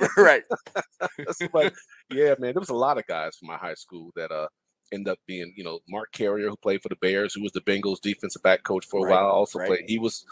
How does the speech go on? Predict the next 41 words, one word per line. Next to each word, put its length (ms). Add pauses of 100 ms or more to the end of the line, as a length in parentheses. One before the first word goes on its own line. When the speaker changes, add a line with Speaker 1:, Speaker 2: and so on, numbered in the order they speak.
(180)
Speaker 2:
on 140
that 200
team. 360 (400)
Uh, 220
Leonard 320
Russell, 320
he 120
got 240
drafted 460
by 200
the 100
San 240
Diego 240
Chargers. 560
He 80
was 120
an 200
original 300
big 240
back 220
like 180
Christian 300
Okoye, 380
six 240
four, 280
two 180
forty. 440 (440)
He 160
was 260
on 160
that 180
team. 400 (360)
I 40
mean, 140
we 140
had 280
so 280
many 160
guys. 300
Juju 260
Smith-Schuster 760